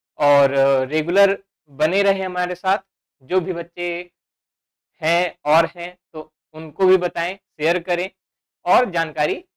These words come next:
ज़्यादा से ज़्यादा फैलाएं। और दूसरी बात कि अब यहाँ पर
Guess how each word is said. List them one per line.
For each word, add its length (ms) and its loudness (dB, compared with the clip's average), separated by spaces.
ज़्यादा 260 0
से 60 -4
ज़्यादा 240 -2
फैलाएं। 360 -6
और 280 2
दूसरी 300 -8
बात 220 0
कि 800 -8
अब 120 0
यहाँ 260 -2
पर 200 -2